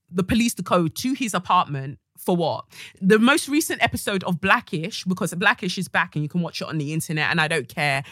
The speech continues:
I'm watching it 'cause I'm not waiting for it to come out on T V. Um, the most recent episode is about calling the police on your neighbors. And I won't give any spoiler alerts, but I thought it was very well handled, that episode, because it shows the conflict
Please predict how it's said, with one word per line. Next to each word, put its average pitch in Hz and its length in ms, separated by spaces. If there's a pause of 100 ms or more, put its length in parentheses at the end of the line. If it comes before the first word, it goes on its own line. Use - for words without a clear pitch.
(120)
I'm 165 100
watching 170 320
it 143 80
'cause - 100
I'm 160 100
not 143 120
waiting 156 380
for 147 120
it - 100
to - 40
come 160 180
out 143 160
on 143 100
T 151 240
V. 147 340 (280)
Um, 185 280
the 185 80
most 220 240
recent 247 280
episode 165 460
is 175 160
about 165 380 (380)
calling 190 440 (100)
the 170 80
police 196 380
on 160 100
your 151 100
neighbors. 156 640 (260)
And 175 240
I 165 80
won't 185 260
give 196 120
any 180 180
spoiler 180 440
alerts, 143 400
but 160 80
I 175 80
thought 185 360
it 165 120
was 151 160
very 202 280
well 180 220
handled, 185 600
that 156 200
episode, 151 560
because 160 400
it 165 140
shows 180 320
the 147 80
conflict 185 640